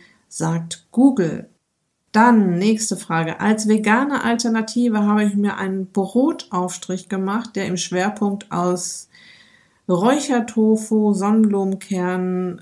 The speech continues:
äh, Öl besteht, mm, plus Gurken und einige Gewürze. Ist der Aufstrich aus Omega-drei beziehungsweise Omega-sechs Sicht jetzt eher nicht so gut,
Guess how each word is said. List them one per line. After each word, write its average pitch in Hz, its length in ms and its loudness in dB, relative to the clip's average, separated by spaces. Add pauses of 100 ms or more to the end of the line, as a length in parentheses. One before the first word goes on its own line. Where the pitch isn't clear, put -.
(100)
äh, 175 380 -4
Öl 202 640 2 (760)
besteht, 247 840 -2 (600)
mm, 202 340 0
plus - 480 0
Gurken 208 320 0
und 180 140 -4
einige 180 360 0
Gewürze. 214 480 0
Ist - 200 -4
der 185 260 -2
Aufstrich 185 520 -4
aus 170 300 -4
Omega-drei 170 720 -2
beziehungsweise 170 720 -4
Omega-sechs 170 760 -4
Sicht 165 400 -8 (100)
jetzt 165 420 -6
eher 165 200 -2
nicht 214 320 0
so 185 140 0
gut, 214 500 -2